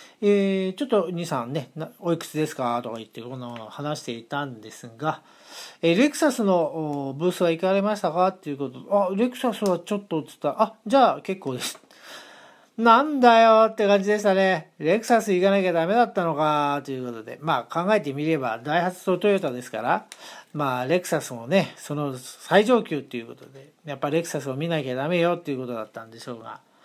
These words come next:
どうせならもうちょっとね、「レクサス行かなかった理由は何ですか？」とか言えばいいじゃないですかね。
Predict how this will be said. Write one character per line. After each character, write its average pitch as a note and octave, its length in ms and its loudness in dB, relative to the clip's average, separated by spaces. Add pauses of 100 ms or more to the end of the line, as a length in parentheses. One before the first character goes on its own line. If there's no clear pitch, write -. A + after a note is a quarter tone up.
(540)
ど D3 360 2
う D4+ 80 2
せ D#4+ 160 -2
な A#3+ 120 4
ら F3 140 2
も G3+ 360 0
う A3 60 -4
ち A3+ 100 -2
ょ - 20 0
っ G#3+ 120 -6
と G3+ 120 -4
ね、 D3+ 260 -2
「レ G3 140 2
ク - 80 -16
サ G3+ 100 0
ス D#3+ 100 -4
行 C#3+ 80 -4
か F3 80 2
な G#3 120 0
か G3 80 0
っ - 40 -6
た C#3+ 120 -6
理 C3+ 120 -4
由 C#3 120 0
は D3 100 0
何 F3 180 -2
で D#3+ 120 -2
す - 80 -10
か？」 C#3+ 200 -2
と B2+ 120 -6
か A2+ 280 -6
言 D#3+ 120 -2
え - 20 4
ば C4+ 140 4
い D3+ 80 0
い - 20 -6
じ B2 80 -8
ゃ G#2 60 -10
な G2+ 60 -12
い - 20 -12
で G#2 80 -14
す - 80 -18
か D3 80 -4
ね。 G#3+ 320 2